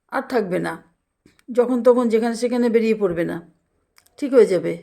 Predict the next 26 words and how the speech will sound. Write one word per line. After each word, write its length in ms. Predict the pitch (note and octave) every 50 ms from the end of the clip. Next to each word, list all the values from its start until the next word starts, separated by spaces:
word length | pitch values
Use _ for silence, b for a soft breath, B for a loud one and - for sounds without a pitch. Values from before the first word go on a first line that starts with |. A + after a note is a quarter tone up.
| - -
এই 60 | G#3+ G#3+
ব্যায়ামটি 280 | A3 A3 G#3+ G#3 G#3+ A3 G#3+
করার 240 | G#3 G#3 G3+ G3+ F#3+ G3
ফলে। 220 | - G3+ E3+ F3+ - - - - _ _ _ _ _ _ _ _ _ _ _ _ _ _ _ _ _ _ _ _
প্রতিদিন 360 | A#3 A#3 A3 C4 B3 C4 B3+ B3 B3
করুন 260 | A#3+ A3+ A#3 B3+ C4+ D4 E4+ - - - _ _ _ _ _ -
সকাল 280 | - G3+ G3 A3 A3+
সন্ধ্যা 360 | A3 A3 - A#3 A3+ A3 A#3 A#3+ A#3+
খালি 200 | A#3 G3+ G3 G#3 G3+
পেটে 240 | G#3 A3 A3 A#3+ C#4+ G4 - - _ _ _ _ _ _ _ _ _ _ _ _
দশ 180 | A#3 A3 A3 G#3+ G3
বার 140 | F3+ F3 D#3 D3+ -
করে। 160 | D#3 D#3 E3 D#3+ - _ _ _ _ _ _ _ _ _ _ _ _ _ _ _ _ _ _ _ _ _ _ _ _ _ _ _ _ _ _ _ -
এবার 140 | A3 B3 B3 G#3+ G3+
দুই 140 | A#3+ C#4 C#4
পা 120 | C4+ C#4+ C#4 A#3+ G#3+
জোড়া 200 | A3+ A3+ B3 B3 B3
করে 140 | C4+ C4+ C4+ A3 A3
বসুন, 280 | A3 A3+ - C#4+ D#4 E4+ D#4+ B3+
দুই 100 | G#3 G#3+ A3+ B3
হাত 120 | B3 A#3+ A3+ G#3+
মাথার 260 | G#3+ G#3+ G#3+ B3+ A#3+ B3 A#3
উপরে, 260 | A#3+ B3 B3+ C4+ D4+ G4 G4 - - - _ _ _ _ _ _ _ _ _ _ _ _ _ _ _ _ _ _ -
হাত 180 | A3+ A#3 A#3+ C4
নিচু 260 | B3+ B3 B3+ B3 C4+ C#4
করে 200 | A#3+ C#4 C#4 D4